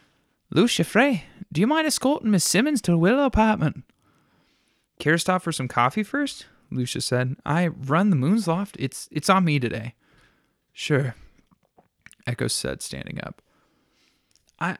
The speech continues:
I can tell you just about everything there is about Gristholm," Lucia said. "I can tell you the names of all the cool hangout spots, the way we run classes, even the," Lucia stopped and looked around as the young woman disappeared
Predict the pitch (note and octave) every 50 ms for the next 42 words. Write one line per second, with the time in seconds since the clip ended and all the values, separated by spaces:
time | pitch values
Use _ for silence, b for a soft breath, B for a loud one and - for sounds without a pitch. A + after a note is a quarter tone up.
0 | _ - - - F#3 - F#3 D#3 - D3 C3+ C3+ B2+ B2 A#2 C3+ C3+ - - -
1 | D3 D3 C#3 C3 C#3 C#3 D3 - - B2+ A#2+ A#2 A#2 A2+ A#2 A2+ A2 A2+ G#2+ G2+
2 | G2+ - A2 G#2+ - - - A2 G#2+ G#2+ G#2+ - b b b b b A#2+ A#2 -
3 | - A2+ A2+ - - A2+ A2+ A#2 A#2 b b b b b b b b b b b
4 | b b b - B2+ D3 C3 - B2+ C#3 C#3 C#3 C#3+ C3+ B2+ B2+ B2+ C3 C3 C3+
5 | C#3+ C3 C3+ B2 C3 C3+ B2+ B2+ - - - B2 B2 A2 G#2+ C#3 E3 F3 F3 E3+
6 | D3+ - - - D#3 D#3 D#3 D#3+ D3+ - - - b b b b b b b b
7 | b b b b b - A#2+ A#2 A#2+ B2 A#2 A#2 A2+ A2+ A2+ - A2+ - - -
8 | - E3 E3+ F3 D#3 - - - C#3 C3+ - - - C#3+ E3 F3+ F#3+ F#3 F#3 F3+
9 | E3 C#3+ _ _ _ _ _ _ _ _ _ _ _ _ _ _ _ - - C3
10 | C3 - F3 E3 - - C#3+ C3+ C3+ C3 - A#2+ A#2+ A#2+ B2 - - A#2 A2+ A#2
11 | A#2 A#2 A#2 A#2 A#2+ B2 - _ _ - B2+ A#2 A#2 A#2 A2+ - - - B2 B2
12 | A#2+ B2 B2 C3 C#3+ C#3 C3 C3 C3+ B2+ B2 A#2+ B2 A#2+ - G#2 - - B2 B2
13 | A#2+ B2 -